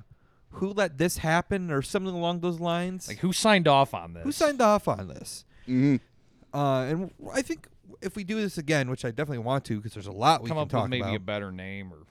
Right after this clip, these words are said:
Speaker 1: Uh,
Speaker 2: something.
Speaker 1: who signed off on this? Uh, yeah, if we can come up with a better name. If you have a better name, folks, let us know.
Speaker 2: Or who,
Speaker 1: But
Speaker 2: <laughs> who
Speaker 1: just
Speaker 2: fucked this up?
Speaker 1: specific, specific things in,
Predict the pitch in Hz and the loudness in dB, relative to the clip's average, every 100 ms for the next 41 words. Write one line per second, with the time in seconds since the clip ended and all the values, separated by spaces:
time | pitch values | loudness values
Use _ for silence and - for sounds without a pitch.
0 | _ 120 110 101 95 - _ - - 220 | _ -6 -4 -2 -6 -10 _ -16 -8 -8
1 | - 220 196 151 147 - 107 - - - | -2 -2 2 2 2 -2 -10 -12 -16 -16
2 | - - _ _ 73 73 160 175 139 214 | -18 -20 _ _ -16 -6 2 2 2 -2
3 | - 220 226 208 175 151 143 139 135 123 | -6 -4 -2 0 -2 0 0 0 -2 -4
4 | 110 180 208 180 196 185 190 175 185 180 | -4 0 0 0 -2 -2 -6 -4 -4 -6
5 | - - 156 139 139 - 127 113 110 - | -10 -20 -10 -6 -4 -4 -2 -2 -2 -6
6 | - - - 123 120 170 202 143 - - | -18 -20 -14 -12 -4 -2 -2 -8 -14 -8
7 | 165 - 240 240 214 196 - 139 127 - | -8 -4 0 4 6 6 4 -2 -2 -4
8 | 98 82 85 202 - 247 247 - - - | -4 -4 -4 -4 -2 -2 -2 -6 -14 -12
9 | - - 208 - 269 220 - - - 180 | -8 -4 -2 -2 -6 -8 -14 -6 -2 0
10 | 175 175 135 - - 120 117 110 | -2 -6 -8 -12 -8 -6 -6 -6